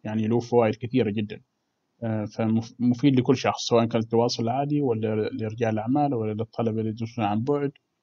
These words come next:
لكل الفئات ممكن تستفيد من هذا التطبيق. آه، تطبيق زوم في كل الشرح موجود في موقعهم، اسم الموقع زوم دوت يو اس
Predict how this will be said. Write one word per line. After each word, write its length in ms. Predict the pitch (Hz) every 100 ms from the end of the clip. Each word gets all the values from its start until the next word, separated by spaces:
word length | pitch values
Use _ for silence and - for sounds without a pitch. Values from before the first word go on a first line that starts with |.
| _ _ _ _ -
لكل 360 | 147 139 147
الفئات 440 | 131 - - 110 117
ممكن 300 | 113 117 107
تستفيد 540 | 113 - - 110 101
من 120 | 104
هذا 100 | 104
التطبيق. 440 | - 107 - - - _ _ _ _ _ _ _ _ _ -
آه، 100 | 117
تطبيق 360 | 113 123 170 165
زوم 300 | 160 170 160
في 180 | 147
كل 220 | 135 151 139
الشرح 420 | - 135 120 113
موجود 380 | 113 120 135 131
في 260 | 117 113
موقعهم، 680 | 113 117 117 131 139 185 254 - 113
اسم 260 | - 113
الموقع 560 | 110 117 117 120 107 104 -
زوم 480 | 117 123 117 110 107 _
دوت 360 | 117 113 113 -
يو 120 | 123
اس 380 | 151 208 -